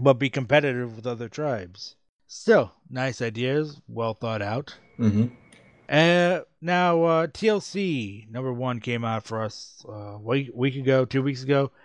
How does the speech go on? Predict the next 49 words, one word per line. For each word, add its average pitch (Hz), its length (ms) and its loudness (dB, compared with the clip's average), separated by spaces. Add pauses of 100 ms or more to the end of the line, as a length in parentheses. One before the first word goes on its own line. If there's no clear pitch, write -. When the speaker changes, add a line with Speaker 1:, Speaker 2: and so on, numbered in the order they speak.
Speaker 1:
but, 120 200 4
uh, 127 280 6 (100)
finally 139 260 4
coming 151 200 0
to 151 60 -2
console, 139 400 0
according 127 240 -4
to 123 40 -2
Jeremy 127 300 0
Stieglitz, 147 440 0
who 127 200 0
tweeted, 135 400 2 (340)
"Targeted 165 640 2
February 151 400 2
twenty-second 151 560 0
or 127 60 0
February 139 560 2
twenty-third 135 600 0
for 120 120 -4
release 120 340 -2
of 117 160 -4
ARC 131 280 2
T 135 100 0
L 120 100 4
C 120 180 0
one 113 280 0
update 135 360 2
on 104 120 -4
Xbox 123 520 -2
and 107 80 -14
P 107 140 -6
S 98 100 -8
four. 131 360 2 (400)
All 160 180 4
the 180 120 2
new 170 140 2
gameplay 147 400 2
options 135 380 2
will 123 140 -4
be 113 100 -4
exposed 135 720 -2 (140)
to 127 160 -4
the 113 160 -4
settings 143 320 -2
and 123 120 -4
options 127 380 0
menu 117 240 -2
as 101 100 -10
well, 123 280 2